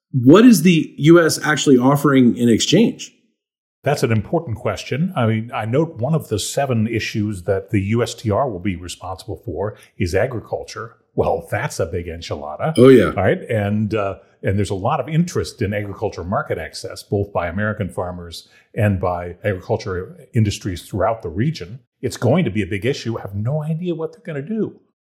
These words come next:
Speaker 2: And because they've called this an administrative arrangement, it sounds to me like we're just going to ignore the Congress on this subject, which will make it even more difficult to do anything on agriculture.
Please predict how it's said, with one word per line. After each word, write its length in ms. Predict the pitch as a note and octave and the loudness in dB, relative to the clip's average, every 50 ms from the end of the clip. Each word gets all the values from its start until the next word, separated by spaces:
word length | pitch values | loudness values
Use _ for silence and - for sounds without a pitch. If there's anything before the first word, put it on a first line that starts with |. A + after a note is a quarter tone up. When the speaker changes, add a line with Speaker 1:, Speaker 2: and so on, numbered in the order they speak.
| _ _ _ | _ _ _
Speaker 2:
And 200 | - A2+ A2 G#2 | 0 2 2 4
because 340 | F#2+ G#2 - - C3 B2+ A#2 | 2 0 -4 -4 -6 -4 -2
they've 180 | A#2 G#2 - - | -4 -4 -4 -6
called 280 | - - A#2 A#2+ A#2 | -8 -6 -6 -4 -2
this 200 | A2 G#2 - - | -2 -4 -2 -2
an 60 | A#2 | -6
administrative 720 | F#2+ F2+ F2 F#2 G2 A2 A#2 B2 A#2 - - A#2 G2+ - F#2 | -6 -6 -6 -4 -2 0 0 -2 -4 -4 -2 -2 -2 -2 -4
arrangement, 640 | F2 D#2+ D2+ D2+ D2 D#2 D#2 - - G2+ B2+ C3 - _ _ _ _ _ _ | -12 -14 -14 -14 -14 -16 -16 -14 -14 -12 -12 -14 -16 _ _ _ _ _ _
it 80 | _ - | _ -6
sounds 260 | - D3+ C#3+ C#3+ A#2+ - | -4 -4 -2 -4 -4 -4
to 80 | - | -2
me 140 | G#2+ B2 C3+ | -2 -2 0
like 220 | A#2+ G#2+ G2+ F#2 - - _ _ | 0 -2 -2 -4 -8 -16 _ _
we're 200 | - A#2 A2+ G#2 | -6 -4 -2 -2
just 220 | F#2 A2+ A2+ - - | -2 -4 -6 -6 -4
going 200 | A#2 A#2 A2+ G2+ | -4 -2 -2 0
to 80 | G2 | -2
ignore 300 | G2 F#2+ G2 G2+ G#2 G#2+ | -2 -4 -4 -6 -4 -4
the 80 | G2+ F#2 | -4 -6
Congress 480 | - - C3+ B2+ B2 F#2+ F2+ F2 - - | -6 -6 -6 -6 -6 -6 -8 -8 -10 -10
on 160 | F2+ E2+ E2 | -14 -14 -14
this 180 | D#2 D#2 - | -16 -16 -14
subject, 400 | - - C#2+ - - - - _ _ _ _ | -14 -14 -16 -16 -20 -20 -20 _ _ _ _
which 200 | - B2+ G#2+ - | -4 -4 -4 -2
will 120 | - G2+ F#2+ | -2 -4 -2
make 180 | G2+ G#2 G2+ | -2 -2 -2
it 100 | A2+ G#2 | -4 -8
even 200 | B2 A2 G2+ G2+ | -8 -10 -8 -6
more 140 | G2+ G2 G2 | -6 -6 -4
difficult 400 | F#2+ C#3 C#3+ - A#2 B2 A#2+ A#2 | -4 -4 -4 -4 -4 -4 -4 -4
to 60 | - | -4
do 120 | A2+ B2+ C#3 | -4 -4 -2
anything 340 | D3 D#3 A#2+ - A2 F2+ | -2 -4 -4 -4 -6 -8
on 160 | D#2+ D#2+ D#2+ D#2+ | -8 -14 -16 -16
agriculture. 540 | D#2+ D2+ C#2+ - - G#2+ G#2+ - - A#2 | -18 -20 -18 -14 -14 -14 -14 -14 -18 -20